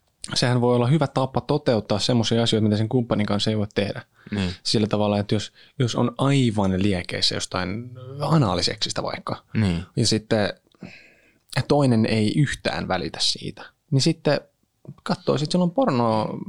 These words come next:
Speaker 1: ja silloin niinku fantasioi tästä tämmöisestä
Speaker 2: Joo.
Speaker 1: esimerkiksi.
Speaker 2: No mun mielestä pitäisi kuitenkin niinku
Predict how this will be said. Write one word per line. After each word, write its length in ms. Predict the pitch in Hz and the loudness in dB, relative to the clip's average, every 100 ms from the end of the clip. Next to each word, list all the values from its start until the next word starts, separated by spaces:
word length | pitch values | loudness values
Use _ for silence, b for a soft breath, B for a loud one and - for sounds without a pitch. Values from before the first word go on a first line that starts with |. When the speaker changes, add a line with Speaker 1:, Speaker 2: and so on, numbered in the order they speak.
| 135 | -6
Speaker 1:
ja 140 | 147 139 | -2 -2
silloin 380 | 247 202 110 98 | 0 2 2 2
niinku 160 | 95 | 0
fantasioi 640 | - 113 98 95 - 90 90 | -2 0 0 0 -2 -4 -4
tästä 280 | - - | -6 -4
tämmöisestä 440 | - - 95 - - - B | -4 -4 -6 -4 -6 -8 B
Speaker 2:
Joo. 280 | 110 95 85 90 _ - | 0 0 0 -6 _ -8
Speaker 1:
esimerkiksi. 800 | 107 101 92 87 - - - - _ _ _ B B B B - | -4 -2 -2 -4 -8 -6 -6 -6 _ _ _ B B B B -2
Speaker 2:
No 60 | |
mun 160 | 110 151 | 2 4
mielestä 340 | 180 135 - | 4 2 -2
pitäisi 380 | 110 117 110 - | -2 0 0 0
kuitenkin 460 | 110 104 98 95 90 | 0 2 2 2 2
niinku 540 | 90 87 85 80 - | 2 0 -2 -2 -6